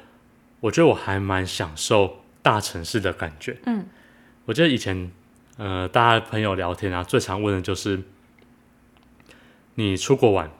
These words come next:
Speaker 1: 比较喜欢城市，还是比较喜欢自然景观？
Speaker 2: 嗯。
Speaker 1: 那我一直都是非常非常钟爱城市的。
Speaker 2: 嗯。
Speaker 1: 然后我以前喜欢拍照，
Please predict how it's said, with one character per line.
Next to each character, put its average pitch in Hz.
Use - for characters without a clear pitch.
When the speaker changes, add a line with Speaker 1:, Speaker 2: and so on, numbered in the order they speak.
Speaker 1:
比 -
较 104
喜 101
欢 92
城 85
市， 95
还 196
是 185
比 95
较 98
喜 90
欢 87
自 110
然 85
景 80
观？ 80
Speaker 2:
嗯。 78
Speaker 1:
那 95
我 117
一 196
直 127
都 117
是 110
非 110
常 98
非 98
常 82
钟 95
爱 98
城 85
市 95
的。 -
Speaker 2:
嗯。 214
Speaker 1:
然 98
后 104
我 131
以 -
前 117
喜 101
欢 92
拍 92
照， 92